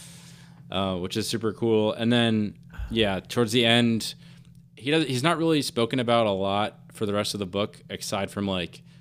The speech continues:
you know, being on the boats and, like, spearing the, harpooning the whales, but, and just doing sort of jobs and stuff. But near the end, he sort of gets sick, and he's basically decides to die. He's like, "Okay, it's my time.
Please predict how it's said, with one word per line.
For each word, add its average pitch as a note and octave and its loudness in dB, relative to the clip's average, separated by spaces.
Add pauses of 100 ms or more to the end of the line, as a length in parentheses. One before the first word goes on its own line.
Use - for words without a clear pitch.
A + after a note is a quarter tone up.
(180)
you G2 -10
know, F#2 -6
being G2 -4
on F#2 -6 (160)
the F#2 -6
boats F2+ -4
and, F2 -6
like, E2 -10
spearing F#2 -6
the, E2+ -10 (400)
harpooning F#2+ -8
the E2+ -8
whales, F2 -4
but, F2 -8 (420)
and F#2 -10
just F#2+ -8
doing F#2+ -4
sort G2+ -4
of E2+ -6
jobs G#2 0
and F#2 -6
stuff. F#2+ -2
But G2+ -4
near C3 2
the A2+ 0
end, B2+ 2 (480)
he A2+ -6
sort A2+ -2
of F#2+ -4
gets G2 -2
sick, - -2 (460)
and G2 -8 (140)
he's G#2 -4
basically A2 0
decides F#2 -2
to - -12
die. E2+ -6
He's G#2+ -6
like, F#2 -2
"Okay, A2 0
it's G2 -4
my G2 -2
time. G#2 -4